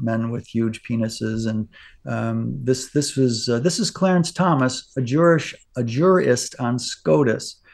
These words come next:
That's his character, and his wife is doing this other shady stuff. So, what, what, what are you going to do when the three branches of American government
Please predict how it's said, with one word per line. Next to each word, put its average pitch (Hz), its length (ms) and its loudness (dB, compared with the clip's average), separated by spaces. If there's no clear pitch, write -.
That's 175 240 4
his 170 240 2
character, 139 840 0
and 120 160 0
his 156 280 2
wife 170 400 4
is 127 120 2
doing 139 300 2
this 135 240 2
other 175 260 4
shady 110 440 -2
stuff. 117 420 -4
So, 143 420 4
what, 175 340 6
what, 202 240 6
what 185 140 6
are 220 40 6
you 214 80 4
going 196 220 2
to 185 40 2
do 202 200 2
when 160 160 2
the 147 80 2
three 190 280 0
branches 165 600 0
of 151 100 2
American 165 500 0
government 156 560 2